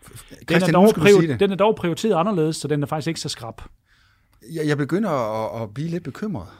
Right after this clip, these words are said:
Speaker 2: Det har du også al mulig grund til at være, Jan, fordi at den fik, øh, et rundt nul.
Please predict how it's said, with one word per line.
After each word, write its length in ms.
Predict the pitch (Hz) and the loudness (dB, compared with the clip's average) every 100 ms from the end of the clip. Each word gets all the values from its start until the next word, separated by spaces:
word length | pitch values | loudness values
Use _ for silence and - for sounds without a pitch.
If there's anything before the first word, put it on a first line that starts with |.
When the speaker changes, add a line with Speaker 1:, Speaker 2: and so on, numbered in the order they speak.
| _ _ - - _ _ _ _ _ _ | _ _ -20 -20 _ _ _ _ _ _
Speaker 2:
Det 80 | 135 | -4
har 120 | 147 | 0
du 80 | 151 | 2
også 280 | 185 - - | 0 -4 -4
al 160 | 214 247 | -2 0
mulig 240 | 180 185 | 0 0
grund 200 | 160 185 | -2 -4
til 200 | - 175 220 165 | -4 -4 -4 -6
at 320 | 139 131 127 | -6 -4 -2
være, 160 | 139 208 | -2 -2
Jan, 320 | 156 147 180 | -2 -4 -6
fordi 360 | - 143 170 | -8 -8 -8
at 200 | 175 131 | -8 -8
den 140 | 170 180 | -6 -6
fik, 320 | - 170 - - 131 | -4 -4 -6 -12 -6
øh, 200 | 123 123 | -6 -6
et 340 | 151 131 - 240 | -8 -10 -12 -12
rundt 460 | 131 147 202 - - _ _ _ _ _ _ _ _ _ _ | -6 -4 -6 -8 -20 _ _ _ _ _ _ _ _ _ _
nul. 380 | 123 120 135 185 | -6 0 0 0